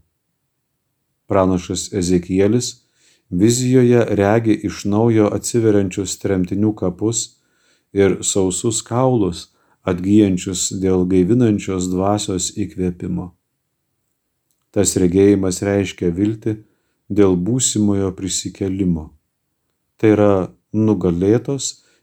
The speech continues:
ir pažemintos tautos atgimimo. Apie tai skaitome pranašo Ezekielio trisdešimt septintajame skyriuje nuo pirmos iki keturioliktos eilutės.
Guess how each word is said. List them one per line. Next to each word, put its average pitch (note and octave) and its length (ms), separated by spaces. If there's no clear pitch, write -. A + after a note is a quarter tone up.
ir F#2 200
pažemintos G2 1040
tautos F#2 680
atgimimo. F2+ 800
Apie G#2 260
tai C3+ 180
skaitome F#2 680
pranašo F#2 680
Ezekielio F#2 840
trisdešimt F#2 720
septintajame F2+ 960
skyriuje G2+ 680
nuo C3 160
pirmos F2+ 680
iki A#2 260
keturioliktos F2 920
eilutės. E2+ 680